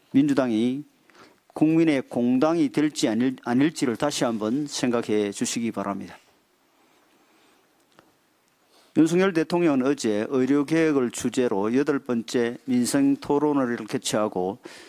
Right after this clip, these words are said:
지역 필수 의료 사 대 정책 패키지와 대통령 직속 의료개혁 특별위원회 설치 등을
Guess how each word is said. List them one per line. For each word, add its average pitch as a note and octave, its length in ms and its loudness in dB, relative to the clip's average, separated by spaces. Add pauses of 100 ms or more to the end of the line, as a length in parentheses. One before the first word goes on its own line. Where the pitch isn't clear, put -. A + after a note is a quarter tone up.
(240)
지역 D#3+ 460 2
필수 F3+ 600 -2
의료 C3+ 320 2
사 C3+ 280 -2
대 D#3 140 2
정책 D3 440 -2
패키지와 A2 720 -2 (420)
대통령 D#3 520 2
직속 D3 540 -4 (400)
의료개혁 D#3 720 2
특별위원회 D#3 640 0
설치 - 380 -4
등을 C3+ 340 0